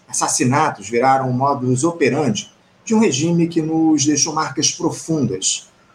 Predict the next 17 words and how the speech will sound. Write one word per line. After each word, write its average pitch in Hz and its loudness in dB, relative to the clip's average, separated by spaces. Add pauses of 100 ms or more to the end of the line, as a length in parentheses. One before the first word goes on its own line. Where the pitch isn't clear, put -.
(160)
Uma 185 2
tutela 175 2
militar 127 -2
que - -8
até 143 0
hoje 143 2
nos 147 -2
assombra 147 -2 (200)
e 262 -6
ficou 190 0
evidenciada 160 2
durante 120 -2
os - -2
quatro 135 -2
anos 113 0
de 110 -4
gestão 127 0